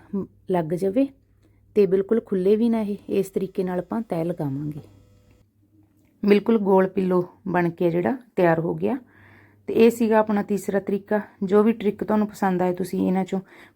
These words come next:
ਕੋਈ ਵੀ ਯੂਜ਼ ਕਰ ਸਕਦੇ ਹੋ ਤੇ ਆਪਣੇ ਸਰਦੀਆਂ ਵਾਲੇ ਹੈਵੀ ਕੰਬਲ, ਬੈੱਡ ਸ਼ੀਟਸ ਸੰਭਾਲ ਸਕਦੇ ਹੋ।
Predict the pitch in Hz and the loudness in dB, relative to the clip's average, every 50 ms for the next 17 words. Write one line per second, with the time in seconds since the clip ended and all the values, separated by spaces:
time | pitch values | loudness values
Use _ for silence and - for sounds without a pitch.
0 | - - 214 214 202 214 220 196 180 196 185 190 185 - - 196 185 180 185 190 | 4 6 6 6 6 2 -2 -2 0 -2 -2 -2 -2 0 2 2 2 2 2 -2
1 | 185 180 180 170 180 214 247 269 247 - _ _ _ _ _ _ _ _ _ _ | -2 -2 -2 -4 -2 0 -2 -2 -4 -8 _ _ _ _ _ _ _ _ _ _
2 | _ _ - - 190 190 190 190 - 190 185 190 175 - - - 208 196 180 165 | _ _ 2 4 4 6 4 2 0 0 -2 -2 -2 -6 -4 0 0 0 2 2
3 | 175 190 190 185 185 185 185 185 175 - - _ - 190 180 175 180 180 - 190 | 0 0 2 4 4 4 2 0 -2 -6 -8 _ 2 2 2 2 2 0 0 0
4 | 180 175 170 175 175 175 - _ _ _ _ _ _ - 185 190 180 170 165 - | 2 2 2 2 0 -2 -6 _ _ _ _ _ _ 2 4 4 4 2 0 -2
5 | 196 190 190 190 - - 220 202 - - _ _ - - 202 190 180 196 196 185 | 0 0 0 -2 -4 -8 -8 -8 -10 -16 _ _ -8 -4 -2 0 2 4 4 4
6 | 180 - - 185 180 - 165 160 190 226 | 2 0 -4 -4 -4 -4 -4 -4 -2 -2